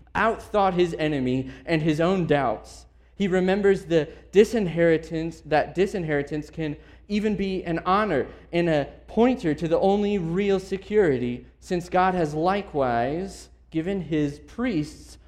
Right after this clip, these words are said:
no block of territory to call their own, only the assurance that 'I am your portion and your inheritance.'" So,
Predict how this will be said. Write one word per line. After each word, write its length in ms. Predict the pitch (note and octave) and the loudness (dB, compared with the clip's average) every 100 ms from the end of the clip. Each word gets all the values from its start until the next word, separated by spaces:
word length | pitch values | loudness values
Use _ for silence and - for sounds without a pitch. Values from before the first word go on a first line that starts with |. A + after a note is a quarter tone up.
| - _ | -20 _
no 360 | E3 F#3 G3+ A#3 | -8 -2 0 0
block 540 | D#3+ B2+ B2 B2+ - - | 0 2 2 0 -8 -8
of 180 | D#3 | -8
territory 640 | - E3 D#3 D#3 D3 C3 C#3+ | -4 -2 0 -2 -4 -4 -6
to 120 | D#3 | -10
call 260 | D3 B2 B2+ | -6 -4 -4
their 140 | C#3 | -4
own, 240 | G3 D3+ - - - | -2 -4 -6 -18 0
only 340 | F3+ G3 G3 | 2 4 2
the 160 | E3 E3 | 0 0
assurance 640 | D3+ - A3 G3 D3 D3 | -2 -2 0 2 0 -2
that 340 | - D3 C#3+ - - - - | 0 0 0 -6 -20 -14 -4
'I 260 | G#3 A3 | 0 2
am 540 | G#3+ E3+ F3+ F3 D#3+ D3 | 0 -2 -2 -2 -2 0
your 120 | D3+ | -2
portion 480 | D#3 D#3 C3 C3+ B2 | 0 -2 0 -2 -4
and 260 | A#2+ A#2+ - - | -2 -4 -8 -10
your 200 | C#3+ D3 | -2 -2
inheritance.'" 800 | C#3+ C#3+ D3 C#3+ B2+ A2 - - _ _ _ - | -2 -2 -4 -4 -8 -12 -14 -20 _ _ _ -20
So, 600 | - G3+ F#3+ C#3+ F3+ - | -6 0 4 4 0 -8